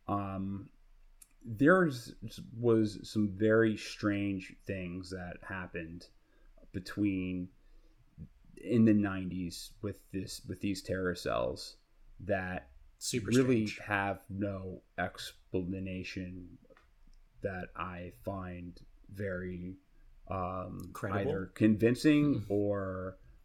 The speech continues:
Speaker 1: um, justifiable.
Speaker 2: Mm-hmm.
Speaker 1: So in early nineteen ninety-three. So I guess the first thing is that the most notable is the, the F B I's intervention with the R C M P, uh, to release, um, Ali Muhammad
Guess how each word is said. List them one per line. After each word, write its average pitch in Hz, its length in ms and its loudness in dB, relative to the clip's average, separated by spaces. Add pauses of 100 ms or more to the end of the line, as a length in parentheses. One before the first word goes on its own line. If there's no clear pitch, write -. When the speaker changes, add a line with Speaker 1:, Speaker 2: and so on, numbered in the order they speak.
(120)
Speaker 1:
um, 87 640 -2
justifiable. 95 880 0 (200)
Speaker 2:
Mm-hmm. 113 260 -2 (120)
Speaker 1:
So 110 540 6 (340)
in 117 220 4
early 120 560 6 (320)
nineteen 110 520 2
ninety-three. 98 580 -4
So 110 340 6 (220)
I 117 40 2
guess 139 120 6
the 139 80 0
first 117 320 4
thing 95 280 -4
is 95 140 -8
that 92 200 -4
the 98 60 -4
most 107 200 0
notable 98 380 2
is 92 80 -6
the, 101 280 -2
the 104 160 -6
F 113 200 -2
B 110 140 4
I's 101 260 2
intervention 95 800 -4
with 95 160 -6 (100)
the 92 320 -6
R 104 180 0
C 101 260 -2
M 95 180 -6
P, 95 460 -2 (460)
uh, 92 280 -2
to 104 160 0
release, 104 560 -2 (360)
um, 92 340 -4
Ali 101 280 -2
Muhammad 95 560 -4